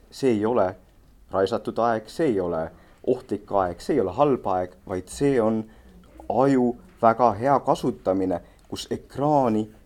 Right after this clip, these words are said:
kasutatakse oma aju heaks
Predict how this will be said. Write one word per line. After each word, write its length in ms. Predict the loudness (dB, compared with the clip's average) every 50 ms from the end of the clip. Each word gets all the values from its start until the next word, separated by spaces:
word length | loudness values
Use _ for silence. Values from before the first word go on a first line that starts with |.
| -20 -6 2
kasutatakse 920 | 4 4 4 4 2 -6 -6 -6 -6 -8 -6 -8 -12 -14 -12 -12 -14 -14 -14 -16 -20 -20 _ _ _ -8 -4
oma 320 | -2 0 2 2 2 2 2 2
aju 400 | 2 2 2 2 2 2 0 -2 -6 -12 -20 -20 _ _ _ -18 -8 -2
heaks 520 | 2 2 2 2 0 -2 -10 -20 -20 -20